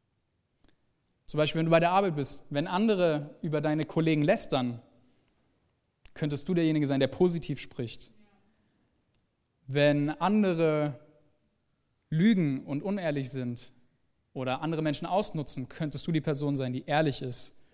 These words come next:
die ehrlich das zum Gesicht sagt und nicht hinter dem Rücken redet. Du könntest, äh, jemand sein, der nicht einfach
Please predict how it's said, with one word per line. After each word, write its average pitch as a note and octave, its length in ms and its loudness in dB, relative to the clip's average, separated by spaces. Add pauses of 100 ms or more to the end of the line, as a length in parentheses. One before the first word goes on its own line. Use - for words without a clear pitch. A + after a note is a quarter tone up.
(1120)
die - 160 -8
ehrlich D3+ 440 2 (120)
das F#3 280 -8
zum C#3 160 -2
Gesicht C#3 340 -2
sagt B2 400 -6
und D3+ 140 -4
nicht D#3+ 160 0
hinter C#3+ 220 -6
dem B2+ 80 -6
Rücken C3 260 -8
redet. B2 420 -6 (1600)
Du - 80 -20
könntest, D#3+ 400 0
äh, D3 220 0
jemand D3+ 280 2
sein, D#3+ 200 2
der D3+ 100 2
nicht G3+ 240 0
einfach D#3 320 -2